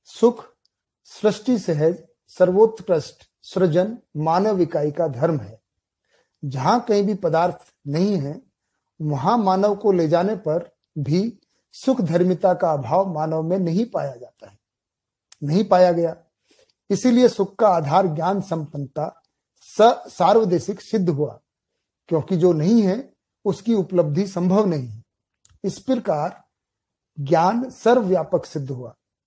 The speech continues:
ज्ञान ज्ञाता द्वारा ज्ञेय सहित मानव परंपरा में प्रमाणित होता है, सर्व मानव ज्ञाता होने योग्य ही है। तो सुख समाधान है, विचार है,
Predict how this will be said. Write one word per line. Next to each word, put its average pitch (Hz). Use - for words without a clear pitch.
ज्ञान 160
ज्ञाता 165
द्वारा 165
ज्ञेय 170
सहित 185
मानव 170
परंपरा 147
में 190
प्रमाणित 190
होता 143
है, 135
सर्व 240
मानव 165
ज्ञाता 156
होने 147
योग्य 143
ही 160
है। 110
तो 160
सुख 226
समाधान 196
है, 202
विचार 160
है, 160